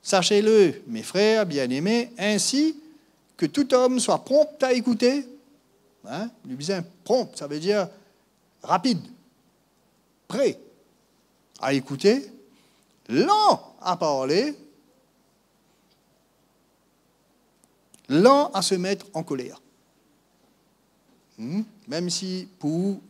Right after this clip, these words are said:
une colère sainte. <laughs> Hein ? Non. <laughs> Vous connaissez, ou même à chaque fois, on dit à ça qui n'arrivait. Hmm ? On dit pas là, mais nous, aucun part. Pas venir justifier quoi que ce soit.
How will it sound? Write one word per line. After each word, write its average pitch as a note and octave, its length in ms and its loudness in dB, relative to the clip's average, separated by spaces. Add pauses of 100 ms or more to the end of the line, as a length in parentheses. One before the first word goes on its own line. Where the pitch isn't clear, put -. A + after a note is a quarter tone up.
(160)
une C#3+ 120 -6
colère C3+ 300 -4
sainte. - 400 -14 (1200)
<laughs> D3+ 60 -14 (520)
Hein ? C#3+ 380 -8
Non. G2 320 -12 (280)
<laughs> G#2 300 -16
Vous C#3 80 -8
connaissez, E3+ 280 -4
ou E3 120 2
même D#3 180 -6
à D3+ 80 -2
chaque C#3+ 220 -6
fois, D#3+ 180 -4
on D#3 100 -2
dit C#3 200 -2
à B2+ 80 0
ça C#3 140 -6
qui C#3+ 120 -8
n'arrivait. A2+ 500 -6 (1000)
Hmm ? D#3 360 -8
On D#3+ 40 -4
dit C#3 100 -6
pas D3+ 140 -4
là, D3 120 -6
mais C#3 120 -4
nous, C3+ 140 -4
aucun C3+ 280 -4
part. A2+ 380 -10 (340)
Pas D3+ 100 -6
venir D3 200 -4
justifier C#3 520 -6
quoi C3+ 180 -8
que - 80 -16
ce A#2+ 120 -6
soit. A#2 340 -12